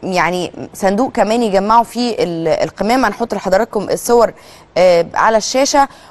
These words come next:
وانه في طبعاً احنا عارفين الهباشين او الناس اللي بيبقوا موجودين، بيقولك بيعدي يلموا الكراتين والازايز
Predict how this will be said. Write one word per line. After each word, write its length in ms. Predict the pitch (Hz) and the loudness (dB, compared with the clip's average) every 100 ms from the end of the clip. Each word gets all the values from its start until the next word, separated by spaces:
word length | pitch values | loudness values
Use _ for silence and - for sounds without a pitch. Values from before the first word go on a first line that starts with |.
| - | -4
وانه 420 | 202 233 220 220 | 2 4 2 -2
في 200 | 202 262 | -4 -4
طبعاً 320 | 262 247 247 | 0 2 2
احنا 160 | 226 220 | 0 -2
عارفين 340 | 208 - 262 | -2 -2 -2
الهباشين 800 | 247 214 208 185 196 247 247 330 339 _ _ _ _ _ _ _ _ _ - _ - | 0 2 0 2 0 0 -2 -2 -6 _ _ _ _ _ _ _ _ _ -20 _ 0
او 120 | 240 | 2
الناس 240 | 214 226 240 | 2 -4 -4
اللي 100 | 208 | -4
بيبقوا 300 | 196 170 180 | -4 -6 -4
موجودين، 580 | 170 170 175 202 311 294 - - - | -2 -4 -4 -2 -2 -4 -14 -14 0
بيقولك 180 | 240 220 | 2 4
بيعدي 480 | 196 180 247 226 | 2 2 0 0
يلموا 280 | 214 214 226 | -4 -2 -4
الكراتين 580 | 208 202 185 190 240 247 | -6 -4 -4 -4 -4 -2
والازايز 680 | 208 170 170 196 262 359 - | 0 0 0 2 0 0 -6